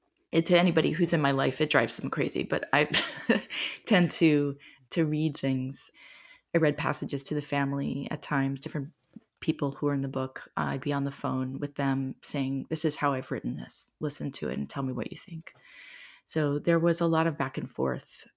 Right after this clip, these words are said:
in terms of just how I shaped it and my tone and just trying to get it to feel as fully realized as possible.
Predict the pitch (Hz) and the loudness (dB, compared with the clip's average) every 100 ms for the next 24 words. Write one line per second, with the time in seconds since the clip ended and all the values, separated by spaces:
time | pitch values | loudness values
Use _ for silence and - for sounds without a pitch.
0 | - 165 - 156 147 139 147 135 - - | -4 -4 -2 -2 -2 -2 -2 -4 -8 -6
1 | 143 - - 139 135 - - 139 - 262 | -4 -2 0 2 2 2 2 2 2 2
2 | 320 156 131 123 - - 160 160 156 151 | 2 0 0 -2 -4 -2 0 2 0 -2
3 | 143 - - 131 127 123 123 - - - | -4 -8 -4 -2 -2 -4 -8 -14 -20 -20
4 | - _ _ _ _ _ - 190 - 185 | -20 _ _ _ _ _ 0 0 2 2
5 | 175 170 165 160 160 - 165 - 160 156 | 4 4 4 4 2 0 -6 0 2 2
6 | 151 151 - 135 139 135 139 139 - - | 2 0 0 0 0 -2 -2 2 2 0
7 | - _ _ _ _ _ _ _ - - | -6 _ _ _ _ _ _ _ -18 -10
8 | - 180 175 165 151 143 139 160 143 139 | 4 6 8 6 4 2 2 2 4 2
9 | 139 131 - - 131 - 180 262 262 | 0 -4 -6 -6 -6 -4 -2 -2 -2